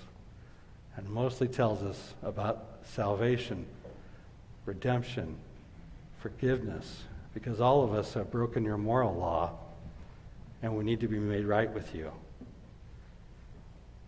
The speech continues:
It also is good for equipping us to do the work that you have for us. Help us not to go to the left or the right of it, as God told Joshua not to do,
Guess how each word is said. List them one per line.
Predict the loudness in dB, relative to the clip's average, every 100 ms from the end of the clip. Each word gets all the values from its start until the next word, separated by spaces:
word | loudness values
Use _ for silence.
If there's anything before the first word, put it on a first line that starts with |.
| -4
It | 6
also | 8 8 8 6
is | 6 4
good | 4 4 2 -4 -4
for | -2
equipping | -2 0 0 2 0
us | 0 -2 -4 -12 -14 -16 -16 -16 -16 -16 -16 -12
to | -10
do | 0 4 6
the | 4
work | 4 2 2
that | 0
you | 4
have | 6 6 4
for | 0 0
us. | 0 -2 -6 -14 -14 -16 -16 -16 -16 -16 -16 -16 -4 4
Help | 6 8
us | 6 6
not | 6 6 4 -2
to | 2
go | 4 4
to | 4
the | 2
left | 6 8 6 4
or |
the | 2 2
right | 6 8 8
of | 4
it, | 2 -2 -4 -2
as | 0 0 -4 -14 -16 -16 -16 -16 -16 -16 -16 -14 -16 -10 2
God | 4 4
told | 4 2
Joshua | 4 2 2 0 0
not | 0 -2 -2
to | -4
do, | -2 -2